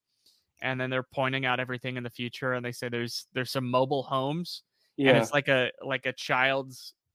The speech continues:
Speaker 2: Mobile.
Speaker 1: mobile that is, like, that would hang above a crib, but it's all homes.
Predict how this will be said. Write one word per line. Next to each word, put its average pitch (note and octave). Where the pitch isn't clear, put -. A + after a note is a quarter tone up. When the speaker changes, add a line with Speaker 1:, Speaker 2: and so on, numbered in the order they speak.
Speaker 2:
Mobile. C3
Speaker 1:
mobile D#3
that D3+
is, C#3+
like, C3+
that C#3
would B2+
hang C#3
above C3
a B2
crib, C3+
but B2
it's A#2
all A2+
homes. B2